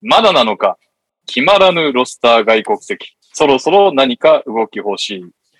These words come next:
噂ではロバート・カーターがインスタをフォローしたとかなんとか出てますが、サマーリーグ行って収穫、それは寂しいなという本音ですと、送ってくれた直後、お疲れ様です。昨日メールの方にニュースの投稿を送ったのですが、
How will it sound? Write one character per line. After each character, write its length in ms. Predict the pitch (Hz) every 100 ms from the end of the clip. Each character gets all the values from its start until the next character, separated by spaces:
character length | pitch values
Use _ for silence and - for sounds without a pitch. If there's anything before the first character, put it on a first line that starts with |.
| _ -
噂 300 | 147 165 170
で 60 | 175
は 100 | 175
ロ 100 | 160
バ 140 | 160
ー 40 | 156
ト・ 100 | 156
カ 160 | 160
ー 40 | 151
タ 100 | 147
ー 40 |
が 100 | 147
イ 60 | 147
ン 60 |
ス 80 | 147
タ 100 | 147
を 80 | 139
フ 60 | 147
ォ 20 |
ロ 100 | 143
ー 20 |
し 60 | 139
た 100 | 131
と 100 | 131
か 80 | 131
な 80 |
ん 80 | 131
と 80 | 127
か 80 | 131
出 80 | 123
て 100 | 131
ま 140 | 127
す 100 | -
が、 280 | 131 165 156 _ _ -
サ 140 | 127
マ 100 | 135
ー 60 | 139
リ 100 | 135
ー 20 |
グ 60 |
行 120 | 131 -
っ 40 |
て 200 | 139 135
収 220 | - 120 110
穫、 160 | 110
そ 140 | - 117
れ 60 |
は 80 | 123
寂 220 | 123 123
し 140 | 131 139
い 40 |
な 100 | 139
と 160 | 143 139
い 180 | 143 147
う 60 |
本 260 | 151 156 156
音 120 | 156
で 120 | 175
す 160 | 165 -
と、 280 | 180 123 - _ _ -
送 200 | 156 226
っ 40 |
て 100 | 208
く 60 | 208
れ 100 | 208
た 60 | 202
直 180 | 208
後、 320 | 190 165 113 - _ _ _ _ _ _ _ _ _ _ _ -
お 80 |
疲 100 | 175 208
れ 100 | 196
様 160 | 185
で 80 | 175
す。 260 | - - _ -
昨 140 | 156
日 140 | 196 180
メ 160 | 180
ー 40 | 180
ル 60 |
の 120 | 180
方 160 | 175 180
に 140 | 165
ニ 100 | 165
ュ 40 | 170
ー 40 |
ス 60 | 160
の 120 | 147
投 220 | 147 143
稿 200 | 143 143
を 20 | 135
送 140 | 160
っ 40 |
た 160 | 160 160
の 120 | 151
で 120 | 147
す 240 | 143 143 139
が、 420 | 143 180 170